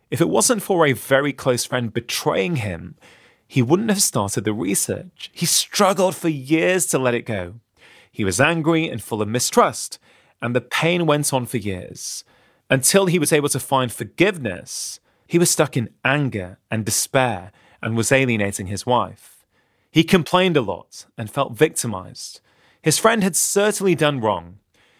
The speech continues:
but it was Fred who was stuck in a pit. It wasn't until he started work on his doctorate at Stanford University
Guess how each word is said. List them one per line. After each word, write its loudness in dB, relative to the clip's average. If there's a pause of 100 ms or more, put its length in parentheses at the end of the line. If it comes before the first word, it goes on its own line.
(160)
but 4
it 0
was 0
Fred 0 (160)
who 2
was 0
stuck -2
in 0
a -2
pit. -6 (480)
It 6
wasn't 4
until 0
he 2
started -2
work 2
on -2
his -6
doctorate 2 (120)
at 0
Stanford -4
University -2